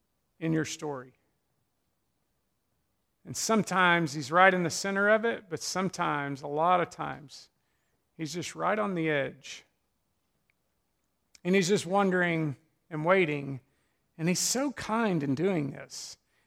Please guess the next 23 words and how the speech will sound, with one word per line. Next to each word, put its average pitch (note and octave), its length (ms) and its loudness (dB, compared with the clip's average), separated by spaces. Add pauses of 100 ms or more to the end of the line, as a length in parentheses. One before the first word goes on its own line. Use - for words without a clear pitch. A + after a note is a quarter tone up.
He's F#3 180 0
letting A#3+ 460 6
you G#3 200 2
strive, F#3+ 680 8
letting G#3+ 360 4
me G3 180 2
strive G3 600 6
and D#3+ 140 0
struggle F#3+ 680 6 (360)
to F#3+ 100 -4
let G3 260 4
faith - 640 2
kind G#3 280 0
of C#3+ 180 -4
blossom G#3 640 4
and G3 80 0
emerge F#3 460 4
and C#3+ 180 2
bust G3+ 380 4
out G#3 160 4
of F3+ 80 -6
the E3 40 -4
bud. G3 540 2